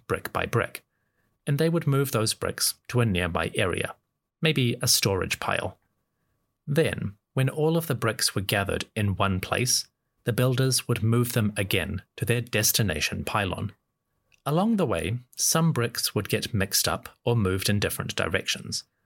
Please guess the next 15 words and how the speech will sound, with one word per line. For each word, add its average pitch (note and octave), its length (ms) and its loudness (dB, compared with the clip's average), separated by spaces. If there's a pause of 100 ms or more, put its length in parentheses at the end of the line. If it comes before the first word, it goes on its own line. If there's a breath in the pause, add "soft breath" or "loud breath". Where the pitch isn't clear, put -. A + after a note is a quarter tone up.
(300)
so - 160 0
the C3 100 2
pylon D#3+ 440 0
Talatat - 640 -2 (180)
do B2 100 0
not B2 260 2
correspond G2 680 0 (120)
one A2 320 0
hundred G#2 420 0
percent F2+ 400 0
to - 180 -6
their G#2 180 2
original F2+ 440 -2
locations. - 760 -2 (720)
But G#2+ 240 0